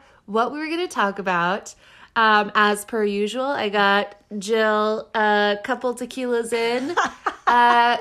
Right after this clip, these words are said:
Speaker 1: yesterday. Um, and, uh, I, I got her to say that today was gonna be awesome. That was the only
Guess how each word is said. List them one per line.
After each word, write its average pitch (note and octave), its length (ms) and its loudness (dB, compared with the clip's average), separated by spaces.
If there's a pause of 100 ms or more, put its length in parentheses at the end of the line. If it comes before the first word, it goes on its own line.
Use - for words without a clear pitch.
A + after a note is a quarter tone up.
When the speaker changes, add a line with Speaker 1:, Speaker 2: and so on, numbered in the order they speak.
Speaker 1:
yesterday. A#3 1040 -2
Um, G#3+ 560 4 (420)
and, G#3+ 1120 4
uh, F#3+ 480 6 (760)
I, G3 800 0
I G3+ 100 -2
got G#3 220 2
her G3+ 160 -4
to G3 100 -6
say G#3 260 -4
that G3+ 220 -2
today A3 500 -4
was B3 220 -8
gonna C#4+ 280 -6
be D#4+ 280 -2 (340)
awesome. B3+ 920 4
That A#3 160 2
was A3+ 120 -2
the A#3 220 -2
only A#3+ 640 0